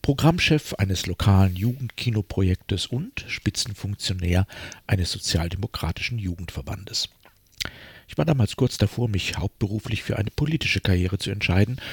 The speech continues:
und sollte jüngster Landtagskandidat meiner Partei werden. Im entscheidenden Gespräch mit den lokalen Parteigrößen fiel dann der Satz,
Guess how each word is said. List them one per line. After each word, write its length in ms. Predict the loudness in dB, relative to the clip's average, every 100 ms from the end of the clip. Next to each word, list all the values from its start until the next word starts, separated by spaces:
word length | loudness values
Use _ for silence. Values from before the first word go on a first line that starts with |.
| -14 -8
und 140 | -6
sollte 380 | -2 -2 0 -2 -6 -6
jüngster 420 | -2 0 2 4
Landtagskandidat 1000 | 6 6 4 2 2 -4 -4 -4 -6 -4
meiner 180 | -2 0
Partei 440 | 0 0 0 -4 -4
werden. 240 | -10 -12 _ _ _ -20 _ _ _
Im 220 | -4 -4
entscheidenden 680 | -4 -6 -2 2 2 2 -6
Gespräch 480 | -6 -6 0 0 0
mit 140 | -4 -4
den 80 |
lokalen 380 | -6 -2 0 2
Parteigrößen 760 | 0 0 0 0 0 -2 -2 -4 -8 -12 -14 -8
fiel 240 | -4 4
dann 220 | 6 6
der 200 | 6 4
Satz, 420 | 6 2 0 -8